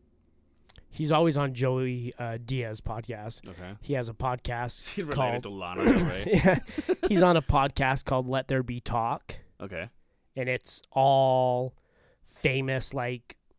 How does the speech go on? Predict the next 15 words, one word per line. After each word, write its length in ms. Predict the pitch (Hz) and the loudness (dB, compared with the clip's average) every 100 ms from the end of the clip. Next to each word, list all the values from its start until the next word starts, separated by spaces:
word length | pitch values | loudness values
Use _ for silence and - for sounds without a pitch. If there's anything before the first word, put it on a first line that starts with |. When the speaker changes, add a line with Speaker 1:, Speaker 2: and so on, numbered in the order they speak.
| _ - - | _ -10 0
Speaker 1:
our 260 | 151 151 | 4 4
generation 800 | 143 139 131 131 127 127 131 131 | 4 0 0 2 0 -2 -4 -4
fucking, 640 | - 131 - 127 110 107 110 _ | -4 -4 -4 -8 -8 -14 -18 _
uh, 400 | 135 120 113 110 110 123 _ _ _ - | -8 -8 -8 -10 -12 -18 _ _ _ -4
rockers 520 | 135 127 143 147 131 | 0 2 0 -2 -4
and 120 | 135 | -4
shit. 300 | 131 135 131 127 | -4 -2 -2 -4
Dude, 120 | 131 90 | -8 -8
it's 100 | 92 | -8
Speaker 2:
Mm-hmm. 320 | - - - | -12 -20 -8
Speaker 1:
fucking 280 | 123 - 120 | -8 -8 -12
awesome. 600 | 117 - - 95 110 - - _ _ _ _ _ _ _ _ _ _ _ _ _ _ _ _ _ | -14 -12 -12 -12 -16 -18 -20 _ _ _ _ _ _ _ _ _ _ _ _ _ _ _ _ _
Speaker 2:
Speaking 320 | - 147 85 | -10 -10 -10
of 60 | |
that, 240 | 73 73 | -12 -16